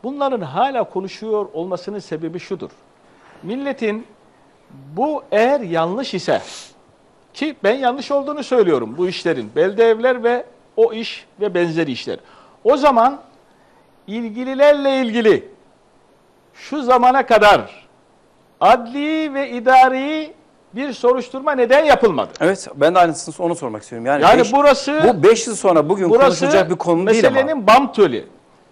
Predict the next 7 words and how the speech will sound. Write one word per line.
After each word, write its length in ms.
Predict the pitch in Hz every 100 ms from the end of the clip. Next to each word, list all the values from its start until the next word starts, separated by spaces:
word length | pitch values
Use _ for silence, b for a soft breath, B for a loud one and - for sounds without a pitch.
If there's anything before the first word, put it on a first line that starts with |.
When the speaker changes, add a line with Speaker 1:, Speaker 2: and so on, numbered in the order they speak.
| _ -
Speaker 1:
Velev 300 | 277 302 285
ki 140 | 208 156
yarın 500 | 160 269 233 285 254
bir 140 | 254
gün 340 | 233 262 190 - - _ _ _ _ _ _ _ _ _ _ _ _
diyelim 440 | 233 247 233 220 233 _ _ _ _ _ _ -
faraza 600 | 233 233 160 170 208 240